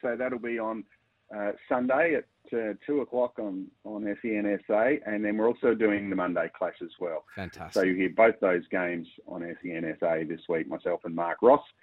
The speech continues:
Speaker 1: uh, calling both those games. So, yeah, looking forward to getting over to Lincoln. And I haven't been there for a long, long time.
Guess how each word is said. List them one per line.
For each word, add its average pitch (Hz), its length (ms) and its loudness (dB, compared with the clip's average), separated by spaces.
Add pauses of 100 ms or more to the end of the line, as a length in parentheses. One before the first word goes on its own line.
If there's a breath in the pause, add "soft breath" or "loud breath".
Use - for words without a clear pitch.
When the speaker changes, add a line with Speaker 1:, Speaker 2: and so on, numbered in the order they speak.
(400 loud breath)
Speaker 1:
uh, 98 460 8
calling 110 320 2
both 110 240 4
those 107 260 4
games. 151 240 2
So, 156 60 6
yeah, 185 260 4
looking 151 380 2
forward 135 180 0
to 120 60 -4
getting 127 240 -2
over 165 200 -2
to 117 100 -2
Lincoln. 110 360 -6
And 131 300 -6
I 123 40 -10
haven't 120 220 -10
been 143 200 -4
there 120 180 -4
for 98 80 -6
a 98 40 -4
long, 147 360 -2
long 135 180 -2
time. 120 460 -6